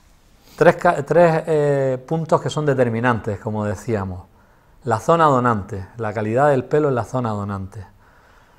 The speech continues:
La experiencia, eh, el gusto estético y el que sepa hacer un buen diseño, el cirujano. Y la experiencia del equipo quirúrgico, el saber hacer una buena extracción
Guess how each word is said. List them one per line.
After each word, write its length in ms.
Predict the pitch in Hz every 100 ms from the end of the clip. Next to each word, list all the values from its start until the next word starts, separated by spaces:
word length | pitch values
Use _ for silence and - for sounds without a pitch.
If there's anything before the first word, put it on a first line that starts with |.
| _ _ _
La 140 | 110
experiencia, 880 | 98 110 104 135 160 156 175 196 190 - _ _ _ _ - 143
eh, 200 | 165 139
el 120 | 98
gusto 300 | 117 123 135
estético 720 | 123 - 143 135 131 147 147
y 480 | 127 113 113 117 117
el 140 | 110 107
que 140 | 107
sepa 300 | - 123 120
hacer 240 | 113 127 120
un 120 | 117
buen 200 | 117 113
diseño, 440 | 104 - 131 143
el 100 | 143
cirujano. 640 | - 123 104 - 117 101 98 - - - _
Y 80 | 117
la 120 | 104
experiencia 720 | 92 - 95 123 147 143 180 190
del 140 | 131
equipo 360 | 98 110 143 139
quirúrgico, 680 | 104 123 170 123 104 95 101
el 120 | 101
saber 320 | - 101 113
hacer 260 | 127 135 147
una 160 | 139
buena 260 | 107 113 139
extracción 680 | 127 143 143 - 156 175